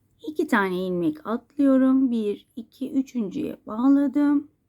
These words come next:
Ve yine beş ile yukarı çıkıyorum. Bu sırayı tamamen bu şekilde devam ediyoruz. Evet arkadaşlar, sıra sonuma geldim. Yine burayı göstermek istiyorum.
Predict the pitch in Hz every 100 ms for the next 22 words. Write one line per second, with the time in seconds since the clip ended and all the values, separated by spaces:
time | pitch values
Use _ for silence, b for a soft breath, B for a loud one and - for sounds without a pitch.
0 | _ _ _ _ _ 349 330 233 226 285
1 | 262 - 254 240 226 214 214 - 160 170
2 | 285 311 - 262 214 233 302 294 254 202
3 | 175 190 240 _ _ _ _ _ 320 302
4 | 262 - 202 262 240 190 170 151 - -
5 | - - - - _ _ _ _ _ _
6 | _ _ _ _ _ _ _ _ 285 262
7 | 233 233 226 220 214 214 240 254 262 -
8 | 247 220 - 349 302 254 247 262 277 262
9 | 269 262 262 247 262 226 202 190 180 226
10 | - 247 247 247 240 - - 240 220 202
11 | 220